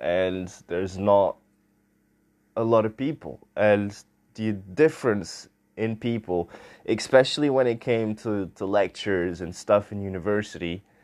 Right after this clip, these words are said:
it was insane. I went from having twenty people in a room with me to having, like, two hundred, and yeah, I just felt very anxious, and I felt like I just wanted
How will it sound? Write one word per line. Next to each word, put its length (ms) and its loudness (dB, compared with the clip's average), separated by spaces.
it 100 -4
was 200 0
insane. 500 2
I 120 0
went 500 2
from 220 -8
having 360 -2
twenty 320 -2
people 360 -6
in 80 -2
a 100 -2
room 260 0
with 120 -4
me 320 -6
to 120 -4
having, 400 4
like, 260 0
two 260 -6
hundred, 640 -2
and 720 0
yeah, 440 6
I 80 4
just 320 -6
felt 360 4
very 320 2
anxious, 760 -2
and 500 0
I 140 2
felt 480 4
like 340 2
I 120 -2
just 280 -8
wanted 340 2